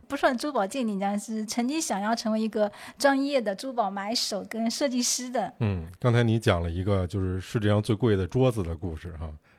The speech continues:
Speaker 2: 那一桌子全是大宝石那种。
Speaker 1: 啊，对，我当时刚刚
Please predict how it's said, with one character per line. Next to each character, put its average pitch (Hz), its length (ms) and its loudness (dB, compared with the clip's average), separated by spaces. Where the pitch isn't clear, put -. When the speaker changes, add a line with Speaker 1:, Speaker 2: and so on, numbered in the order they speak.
Speaker 2:
那 110 80 -4
一 110 200 -4
桌 117 200 2
子 98 80 2
全 92 140 0
是 92 60 0
大 95 140 2
宝 85 160 -4
石 82 260 -10
那 87 120 -6
种。 85 120 -10
Speaker 1:
啊， 247 80 -2
对， 226 360 -2
我 233 100 -10
当 262 220 0
时 262 160 -4
刚 254 160 -2
刚 254 280 -2